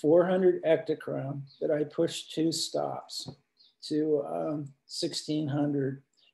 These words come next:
and handheld this shot. So I'm inside the unit while these things are moving, getting the shots with available light. But I tried to, uh,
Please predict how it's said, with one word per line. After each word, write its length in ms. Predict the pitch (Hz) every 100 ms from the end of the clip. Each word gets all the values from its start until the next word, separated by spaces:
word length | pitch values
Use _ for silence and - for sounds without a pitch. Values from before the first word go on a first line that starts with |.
| _ -
and 240 | 170 156
handheld 800 | 123 175 185 185 - 175 175 147
this 180 | 135 -
shot. 440 | - - - - _
So 160 | - 160
I'm 160 | 156
inside 540 | 175 175 - 160 165 151
the 80 |
unit 320 | 147 160 156 147
while 180 | 156
these 220 | 147 180 214
things 200 | 185 151
are 100 | 147
moving, 460 | 175 180 143 - - _ _ _ -
getting 280 | 160 165
the 100 | 165
shots 520 | 156 - 147 147 143 -
with 180 | 147
available 680 | 143 139 151 147 143 139 147
light. 280 | 151 147 - _ _ -
But 100 | 151
I 100 | 143
tried 460 | 151 156 156 156
to, 380 | - 151 151 147
uh, 340 | 156 147 143